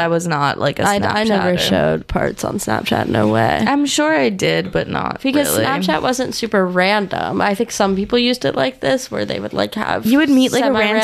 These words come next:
Speaker 1: random guy,
Speaker 2: people.
Speaker 1: and they'd be like, "What's your
Speaker 2: "What's your
Speaker 1: Snap?"
Speaker 2: Snap?" Yeah, I, that never happened to me. <laughs> Uh, hopefully Spotify and podcast, Apple Podcasts stick around long enough for you to listen to this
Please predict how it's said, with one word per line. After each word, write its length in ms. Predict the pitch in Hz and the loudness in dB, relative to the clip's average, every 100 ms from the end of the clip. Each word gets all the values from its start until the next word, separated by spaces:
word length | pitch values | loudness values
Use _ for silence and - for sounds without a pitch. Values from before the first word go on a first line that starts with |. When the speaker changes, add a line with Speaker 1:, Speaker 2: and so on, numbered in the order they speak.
| 226 | 2
Speaker 1:
random 100 | 226 | 2
guy, 360 | 185 175 175 170 | 2 2 2 2
Speaker 2:
people. 80 | |
Speaker 1:
and 80 | 170 | 2
they'd 100 | 175 | 2
be 60 | 180 | 2
like, 100 | 175 | 2
"What's 160 | 196 190 | 0 0
your 80 | |
Speaker 2:
"What's 140 | 202 - | 0 0
your 80 | 175 | -2
Speaker 1:
Snap?" 380 | 165 185 175 - | -2 -2 0 0
Speaker 2:
Snap?" 20 | |
Yeah, 260 | 202 - | -2 -2
I, 180 | 185 196 | 0 0
that 200 | 214 208 | 0 0
never 220 | 202 190 | 0 2
happened 340 | 180 170 - 190 | 0 0 -4 -6
to 140 | - | -4
me. 100 | - | -2
<laughs> 140 | - 214 247 269 302 349 330 - - - - | 0 2 4 2 2 2 0 -2 -6 -10 -4
Uh, 480 | 233 220 214 202 202 | -2 0 -2 -2 -2
hopefully 640 | 226 196 220 208 208 202 | -2 0 4 4 6 4
Spotify 720 | 202 - 226 202 196 196 185 - | 2 -2 0 0 0 0 0 0
and 200 | 190 185 | -2 0
podcast, 1080 | 208 - 247 - _ _ - 262 254 240 - | 0 -2 -4 -10 _ _ 0 2 2 -2 0
Apple 260 | - 208 196 | 0 2 0
Podcasts 540 | 214 214 214 226 214 | 0 0 0 0 0
stick 260 | - 208 202 | 0 -2 0
around 360 | 196 196 196 | 2 2 2
long 180 | 190 185 | 2 2
enough 260 | 185 185 180 | 2 2 0
for 340 | - - 180 | -2 0 2
you 180 | 180 180 | 4 2
to 180 | 170 180 | 2 2
listen 320 | 165 180 196 | 2 2 2
to 100 | 185 | 0
this 280 | 185 180 - | 0 0 -2